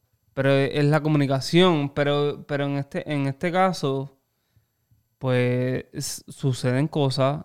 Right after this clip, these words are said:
eh, como en, en tu caso, él es un buen, eh, tu esposo es un buen proveedor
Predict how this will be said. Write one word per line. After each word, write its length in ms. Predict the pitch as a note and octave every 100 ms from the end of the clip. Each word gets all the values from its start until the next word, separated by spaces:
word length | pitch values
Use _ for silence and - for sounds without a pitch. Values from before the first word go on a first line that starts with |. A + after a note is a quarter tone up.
| -
eh, 260 | C#3 C3+ B2+
como 260 | C3+ C3+
en, 100 | C#3
en 180 | D3 D3+
tu 120 | C#3+
caso, 560 | C3+ C#3+ G#3 F#3 C3+ -
él 260 | C#3 C#3 C#3+
es 60 |
un 180 | C#3+ C#3
buen, 340 | C3+ C#3 D3 C3
eh, 840 | C#3 C3+ C3 C3 C3 B2+ F3+ G#3 _
tu 100 | -
esposo 340 | C3+ - B2 C3
es 60 |
un 160 | C3 B2+
buen 200 | C3 C3
proveedor 680 | - C#3+ D#3+ F3+ E3 C#3+